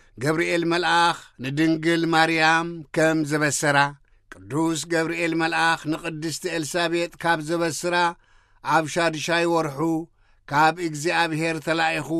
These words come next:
ናብ ድንግል ማርያም መጸ። "ሰላም ንዓኺ" "ኦም ልእተ ጸጋ እግዚኣብሔር ምሳኺ እዩ፣ ንስኺ እንካብ ኣንስቲ እተባረኪ ኢኺ" ኢሉ እውን ሰላምታ ኣቕረበላ።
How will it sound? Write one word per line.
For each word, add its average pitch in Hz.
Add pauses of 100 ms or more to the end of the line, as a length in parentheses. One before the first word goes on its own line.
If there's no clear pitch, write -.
ናብ 165
ድንግል 165
ማርያም 160 (100)
መጸ። 151 (680)
"ሰላም 170
ንዓኺ" 160 (640)
"ኦም 165
ልእተ 165 (120)
ጸጋ 160 (220)
እግዚኣብሔር 160
ምሳኺ 160 (360)
እዩ፣ 160 (520)
ንስኺ 143 (640)
እንካብ 160
ኣንስቲ 165 (200)
እተባረኪ 165 (180)
ኢኺ" 156 (520)
ኢሉ 156
እውን 160 (420)
ሰላምታ 151 (360)
ኣቕረበላ። 135